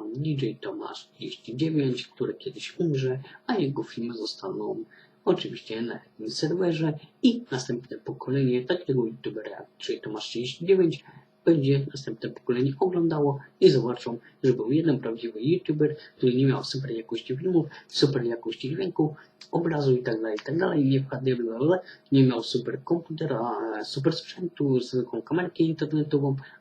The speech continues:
ale robił super dobre filmiki i chciał coś mądrego, fajnego przekazać swoim kochanym widzom. I że nie zarabiał pieniążków na swoich kochanych widzach i nie dawał im jakichś takich bubli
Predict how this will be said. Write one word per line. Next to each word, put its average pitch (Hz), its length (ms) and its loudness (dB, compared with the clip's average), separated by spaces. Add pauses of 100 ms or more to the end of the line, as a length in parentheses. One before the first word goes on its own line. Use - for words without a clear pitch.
ale 156 280 0
robił 120 360 -4
super - 560 -4
dobre - 320 -8
filmiki 190 560 2 (340)
i 190 260 0 (240)
chciał 143 340 0
coś 131 360 -4 (100)
mądrego, 139 600 4 (200)
fajnego 127 640 0 (100)
przekazać 113 720 -6 (100)
swoim 117 420 -6 (320)
kochanym 113 440 -2 (200)
widzom. 135 340 2 (340)
I 277 240 8 (100)
że 151 220 4 (120)
nie 123 100 2
zarabiał 117 440 -4
pieniążków 113 440 -8
na 110 100 -6
swoich - 420 -8
kochanych 123 360 0
widzach 190 380 -4 (180)
i 214 200 2 (160)
nie 143 260 6 (180)
dawał 120 400 -2
im 113 180 -4 (220)
jakichś - 360 -6
takich 110 360 -8
bubli 127 480 2